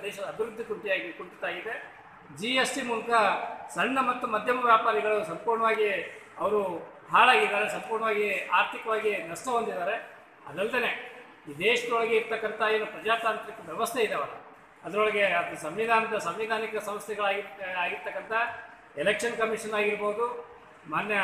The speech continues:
ಸುಪ್ರೀಂ ಕೋರ್ಟ್ ಆಗಿರ್ಬೋದು, ಅಥವಾ ನ್ಯಾಯಾಂಗ ವ್ಯವಸ್ಥೆ ಆಗಿರ್ಬೋದು, ಸಿ ಐ ಡಿ ಆಗಿರ್ಬೋದು, ಸಿ ಬಿ ಐ ಆಗಿರ್ಬೋದು, ಅಂಥವು ಎಲ್ಲ ಕ್ಷೇತ್ರದೊಳಗೆ ಅವರು ನೇರವಾಗಿ ಹಸ್ತಕ್ಷೇಪ ಮಾಡಿ ಆ ಪ್ರಜಾತಾಂತ್ರಿಕ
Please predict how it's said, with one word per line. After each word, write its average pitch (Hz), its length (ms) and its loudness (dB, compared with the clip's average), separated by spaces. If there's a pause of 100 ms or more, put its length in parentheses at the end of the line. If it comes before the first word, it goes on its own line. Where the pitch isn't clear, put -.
(360)
ಸುಪ್ರೀಂ 247 360 -6
ಕೋರ್ಟ್ 233 260 4
ಆಗಿರ್ಬೋದು, 214 460 2
ಅಥವಾ 214 240 -2
ನ್ಯಾಯಾಂಗ 214 380 0
ವ್ಯವಸ್ಥೆ 208 340 0
ಆಗಿರ್ಬೋದು, 190 420 -6
ಸಿ - 180 -10 (120)
ಐ - 60 6
ಡಿ 214 180 2
ಆಗಿರ್ಬೋದು, 196 420 -4 (480)
ಸಿ 196 120 -4 (100)
ಬಿ 240 160 4
ಐ 220 60 6 (100)
ಆಗಿರ್ಬೋದು, 190 480 -2 (400)
ಅಂಥವು 220 260 0 (120)
ಎಲ್ಲ 185 120 2 (140)
ಕ್ಷೇತ್ರದೊಳಗೆ 220 640 -2
ಅವರು 185 120 -2 (100)
ನೇರವಾಗಿ 226 380 0
ಹಸ್ತಕ್ಷೇಪ 196 440 -8 (120)
ಮಾಡಿ 185 180 -6 (440)
ಆ 175 40 10 (180)
ಪ್ರಜಾತಾಂತ್ರಿಕ 220 720 0